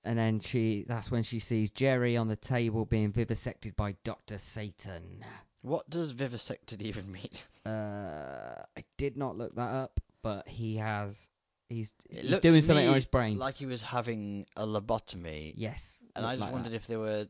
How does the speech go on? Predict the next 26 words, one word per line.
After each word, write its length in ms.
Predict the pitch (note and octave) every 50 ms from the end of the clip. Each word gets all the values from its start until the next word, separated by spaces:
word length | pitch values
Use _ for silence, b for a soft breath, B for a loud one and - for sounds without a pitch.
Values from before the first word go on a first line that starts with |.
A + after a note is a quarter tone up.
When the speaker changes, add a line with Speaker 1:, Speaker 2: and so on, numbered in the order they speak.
| _ - G2+
Speaker 2:
the 100 | A2+ A2+
similar 600 | - - B2 A#2 A2+ A2+ G#2+ G#2+ G#2+ G#2 G2+ G#2+
sort 220 | - C3 G2+ D2+
of 60 | - -
thing. 260 | C3+ A#2+ G2 F2+ - _ _ _ - - -
Speaker 1:
Yeah, 180 | F3 D3+ A2+ D#2+ - - D#2
it 140 | F#2+ F2 _ -
probably 300 | - A2 F2+ D#2+ E2 E2+
was, 160 | F2 F#2 F#2+ - _ -
yeah. 140 | G#2 G2+ F2+ E2+ - - -
Speaker 2:
It's 300 | B2+ C#3+ C3+ B2+ - -
because 500 | - - - D3+ D#3+ D3 - E3 D3 C3
it 60 | C#3
comes 180 | - C#3 C3 C3
out 100 | A#2 F2+
with 80 | A2
similar 260 | - D3 C3 A#2+ A2+
outcomes 420 | A2+ A#2 F#2 - - G#2 G2 F#2+ F#2+
as 140 | F#2 F#2 F#2+
a 340 | F#2 F2+ E2+ E2 E2 D#2 - -
lobotomy 480 | G2+ G2+ G2 F#2+ - - - G2+ F#2 F2+
as 120 | F#2 G2
well, 180 | G2+ G2 F2+ E2
as 60 | F2
a 80 | F2 E2+
whole. 260 | F#2 F#2 F#2+ G#2